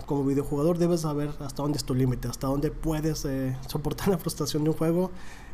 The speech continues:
Creo que la idea de, desde un principio de las grandes compañías o de los creadores nunca ha sido que te frustres, sino que te diviertas.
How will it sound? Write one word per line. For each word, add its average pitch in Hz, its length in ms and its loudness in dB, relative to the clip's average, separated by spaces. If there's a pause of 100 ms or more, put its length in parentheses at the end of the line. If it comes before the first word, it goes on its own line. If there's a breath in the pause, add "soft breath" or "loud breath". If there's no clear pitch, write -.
Creo 175 180 2
que 196 80 0
la 165 80 6
idea 160 260 2
de, 160 280 2
desde 143 280 0
un 151 80 2
principio 143 580 2 (600)
de 135 200 0
las 131 80 4
grandes 147 240 2
compañías 135 580 4
o 131 100 0
de 123 60 2
los 117 160 -4
creadores 135 540 2 (800)
nunca 160 340 6
ha - 40 4
sido 147 340 4
que 139 100 0
te 131 120 0
frustres, 196 340 4
sino 131 160 0
que 131 80 -2
te 131 120 -2
diviertas. 127 560 -2